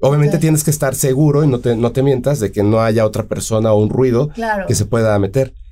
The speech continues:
Speaker 1: Y
Speaker 2: Claro.
Speaker 1: vas haciendo las preguntas y después revisas el, el tape y en efecto se quedan las respuestas. Generalmente las respuestas son como, como muy cortas, pero hay casos en los que ya se vuelven cosas mucho más complejas.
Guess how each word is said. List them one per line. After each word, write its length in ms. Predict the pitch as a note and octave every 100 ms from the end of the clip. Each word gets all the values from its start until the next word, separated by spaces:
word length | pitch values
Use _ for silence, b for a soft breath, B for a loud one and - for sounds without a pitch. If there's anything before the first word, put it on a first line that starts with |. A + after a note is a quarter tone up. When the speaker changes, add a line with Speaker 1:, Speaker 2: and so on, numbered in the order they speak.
| -
Speaker 1:
Y 20 | C3
Speaker 2:
Claro. 40 |
Speaker 1:
vas 140 | E3 E3+
haciendo 260 | D#3+ F3+
las 100 | D#3+
preguntas 580 | - C3+ D#3+ D#3+ C3 - -
y 80 | C3
después 440 | A#2+ - C#3+ - -
revisas 640 | B2 B2+ C3 C#3 D3+ C#3
el, 360 | A#2+ A2+ A2 -
el 160 | G#2+ G2
tape 260 | F3+ D3+ - - - - - -
y 120 | B2+
en 120 | B2+ A#2+
efecto 380 | - C3+ C#3+
se 140 | D3 A2+
quedan 460 | A#2+ A#2 A2+ A2 -
las 160 | G#2
respuestas. 640 | G2 G2 B2+ A#2+ A2 G2 - - - -
Generalmente 420 | D3 D#3+ F3+ F#3
las 80 | D3+
respuestas 420 | D3+ D#3+ D#3 D#3
son 140 | D3+
como, 680 | D3+ D#3 C#3+ B2 A2+ G2+ G#2 - - - - -
como 180 | A#2+
muy 220 | B2 D3 D3+
cortas, 540 | D#3 D3+ F#3+ A#3+ - - - -
pero 180 | - A#2+
hay 160 | B2 B2
casos 320 | B2 A2+ A#2+
en 60 | A#2
los 160 | G2+
que 140 | - G#2
ya 160 | G#2+
se 120 | G2+ A2+
vuelven 240 | G#2+ G#2
cosas 240 | G2+ G#2
mucho 220 | G#2 F#2+ G2+
más 160 | F#2
complejas. 540 | G#2+ F#2+ G#2 - -